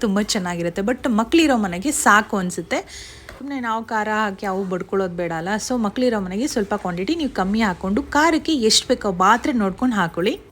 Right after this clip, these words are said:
ಚಿಕನ್ ಹಾಕಾದ್ಮೇಲೆ ಒಂದು ಐದು ನಿಮಿಷ ಯಾವುದೇ ಥರ ಏನೂ ಮಸಾಲೆ ಹಾಕದೆ ಚೆನ್ನಾಗಿ ಈ ಥರ ಫ್ರೈ ಮಾಡ್ಕೋಬೇಕು. ಐದು ನಿಮಿಷ ಆದಮೇಲೆ ಸ್ವಲ್ಪ ಅರಿಶಿಣದ ಪುಡಿ, ಹಾಗೆ ರುಚಿಗೆ ತಕ್ಕಷ್ಟು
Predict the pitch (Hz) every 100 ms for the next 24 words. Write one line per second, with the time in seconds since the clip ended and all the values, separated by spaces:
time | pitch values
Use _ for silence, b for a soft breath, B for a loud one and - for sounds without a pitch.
0 | - 311 440 381 - 254 226 269 311 254
1 | 196 214 311 330 233 208 285 285 208 170
2 | 220 262 247 226 226 180 208 262 311 208
3 | 190 196 190 180 - 294 - 208 185 214
4 | 294 240 196 196 175 175 180 165 170 170
5 | 170 - 214 226 202 190 185 185 165 247
6 | 320 294 262 302 - B B B - 262
7 | 285 - 247 370 - - - 269 208 -
8 | 151 - - - - - 208 294 254 208
9 | 302 302 202 190 -